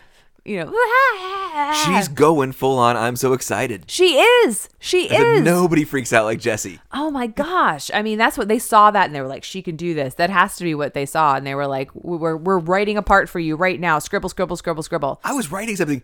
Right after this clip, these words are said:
Speaker 2: but did she, was she so distraught she started vomiting?
Speaker 1: Mm-hmm. <laughs> Yes. She's slamming on a car. A chick runs up and is like, "That's my car."
Speaker 2: <laughs>
Speaker 1: And she's like, they're fighting for a minute. And she's like,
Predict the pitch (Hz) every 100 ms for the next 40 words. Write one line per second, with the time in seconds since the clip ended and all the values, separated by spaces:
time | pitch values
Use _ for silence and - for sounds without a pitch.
0 | - 202 196 - - 180 170 320 330 302
1 | 294 214 262 247 277 240 180 101 202 294
2 | 359 339 - - 190 214 240 233 226 -
3 | - 762 - - - 208 214 - - -
4 | - - 220 - 233 254 294 294 277 196
5 | 160 160 - 180 269 262 240 202 180 175
6 | 170 196 554 466 453 - 539 571 349 202
7 | 143 - - - 202 196 208 185 185 175
8 | - 196 214 220 202 196 185 180 180 185
9 | - _ - 190 190 202 190 175 170